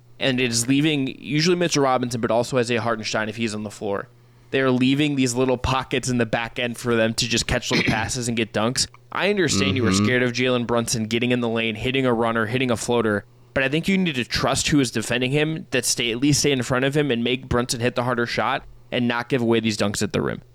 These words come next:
Speaker 1: That is, tho-, so those are the couple things that I'm doing, but it all starts with Mitchell. This is, all the pressure is on the world for the Cavs on Sunday, all of it.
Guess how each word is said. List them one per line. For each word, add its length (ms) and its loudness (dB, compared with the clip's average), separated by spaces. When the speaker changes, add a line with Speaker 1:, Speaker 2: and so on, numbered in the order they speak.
Speaker 1:
That 200 0
is, 140 0
tho-, 220 2
so 160 0
those 300 4
are 60 4
the 80 2
couple 340 -2
things 340 0
that 80 0
I'm 140 -2
doing, 340 0
but 100 2
it 80 2
all 140 2
starts 280 0
with 140 0
Mitchell. 240 0
This 260 0
is, 80 2
all 200 2
the 100 2
pressure 480 0
is 140 2
on 160 0
the 80 2
world 400 2
for 160 -4
the 80 0
Cavs 260 -4
on 100 -8
Sunday, 320 -4
all 200 2
of 100 -6
it. 140 -10